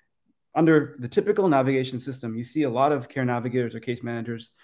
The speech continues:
spending this incredible amount of time on the phone, talking to patients, leaving voicemails, calling up other providers to schedule follow-ups, or just messaging the patient constantly, trying to get them to their next appointment.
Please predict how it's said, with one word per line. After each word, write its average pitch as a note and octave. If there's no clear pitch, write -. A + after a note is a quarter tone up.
spending F#3
this E3+
incredible G3
amount C#3
of -
time A2+
on E3+
the E3
phone, B2+
talking B2+
to C3+
patients, B2
leaving C#3
voicemails, B2
calling D3
up C#3
other C#3
providers B2
to A#2+
schedule B2
follow-ups, A#2
or D#3
just E3
messaging D3
the C3+
patient B2
constantly, B2
trying C3
to B2+
get A#2+
them B2
to B2
their A#2+
next A2+
appointment. -